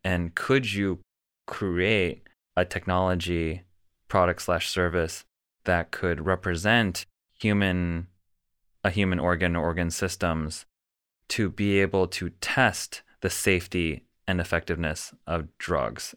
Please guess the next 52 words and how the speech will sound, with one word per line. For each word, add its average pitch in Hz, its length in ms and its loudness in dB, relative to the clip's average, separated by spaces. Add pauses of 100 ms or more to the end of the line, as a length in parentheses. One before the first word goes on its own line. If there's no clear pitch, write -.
And 104 220 4
in 98 140 2
that 101 280 2 (240)
early, 147 460 4 (480)
in 104 80 2
those 104 160 4
early 160 240 6
days, 90 380 4 (340)
it 117 40 6
was 113 240 6
more 143 240 4
like 131 280 4
safety 135 920 0
was 135 200 0
more, 139 420 2 (320)
um, 104 680 0 (880)
we 120 80 6
had 117 80 8
more 131 120 6
confidence 117 480 4
that 104 120 4
we 101 80 2
could 95 160 0
use 95 220 0
these 92 500 -2
s-, - 200 -10 (120)
cells. 87 640 2 (240)
Um, 85 120 -8
let's 87 160 -2
say 90 120 2
we 85 160 0
were 82 180 0
to 78 100 -2
make 76 300 -4
brain 82 160 0
cells 80 220 -2
or, 80 100 0
or 80 380 -4
heart 90 240 0
cells, 73 320 -4 (240)
that 98 80 -2
we 101 80 4
were 101 60 4
more 117 140 4
confident 104 360 2
that 87 100 2
we 90 100 2
can 90 120 -2
use 85 140 -2
it 76 100 -8
for 80 80 -4
safety. - 520 -6